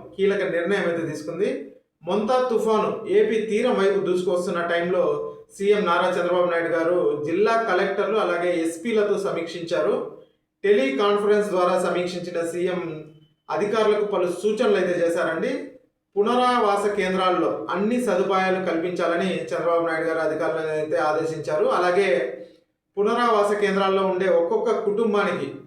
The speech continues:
మూడు వేల రూపాయలు చొప్పున అందించాలని అధికారులను అయితే ఆదేశించారు. నగదు సహాయంతో పాటు ఒక్కొక్క కుటుంబానికి ఇరవై ఐదు కిలోల బియ్యం, ఇ-, ఇతర నిత్యావసర సరుకులు కూడా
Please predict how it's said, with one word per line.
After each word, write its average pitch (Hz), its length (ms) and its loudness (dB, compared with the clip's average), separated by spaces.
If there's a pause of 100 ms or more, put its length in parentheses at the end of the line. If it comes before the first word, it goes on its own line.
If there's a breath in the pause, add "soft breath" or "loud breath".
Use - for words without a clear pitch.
మూడు 202 200 4
వేల 208 240 4 (120)
రూపాయలు 208 400 0
చొప్పున 180 240 0
అందించాలని 180 720 -2 (560 loud breath)
అధికారులను 180 460 0
అయితే 180 160 0
ఆదేశించారు. 165 640 0 (160)
నగదు 208 300 0 (100)
సహాయంతో 190 520 -2
పాటు 175 320 2 (560 loud breath)
ఒక్కొక్క 208 360 0 (140)
కుటుంబానికి 196 600 0 (120)
ఇరవై 175 240 2
ఐదు 175 140 0 (100)
కిలోల 202 260 2 (120)
బియ్యం, 214 320 0 (200)
ఇ-, 175 160 -6 (240)
ఇతర 185 220 0 (160)
నిత్యావసర 202 480 2 (120)
సరుకులు 202 320 2
కూడా 202 200 4